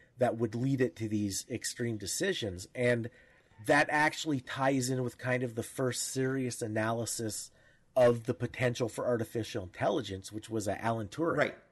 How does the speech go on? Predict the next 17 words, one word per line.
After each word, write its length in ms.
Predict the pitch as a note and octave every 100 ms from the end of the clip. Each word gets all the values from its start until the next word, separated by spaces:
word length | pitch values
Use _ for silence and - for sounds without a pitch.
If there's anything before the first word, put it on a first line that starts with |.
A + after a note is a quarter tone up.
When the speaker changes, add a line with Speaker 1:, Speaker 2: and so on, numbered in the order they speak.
| _
Speaker 2:
Yeah, 160 | - A#2 -
the 100 | A#2
Turing 280 | D3 A#2+ A2
test. 420 | F#2+ - - - _ _ _ _ _ _ _ _ _ -
Speaker 1:
Yeah. 160 | - - _ _ _ _ _ _ -
'Cause, 200 | C3 A2+
um, 540 | G#2+ G2+ G2 F#2 E2+ - _ _ _ _ _ _ -
that's 260 | A2+ C#3+ -
the 160 | F3 C#3
idea 260 | C3 C3
for 200 | B2 B2+
anybody 400 | B2 A#2 B2 A#2
out 220 | A2+ G#2+
there 360 | A2 G#2 G2+ F#2 _ _ -
who 140 | A2
doesn't 320 | A2 G#2+ G2+
know. 300 | G2 A2+ G2+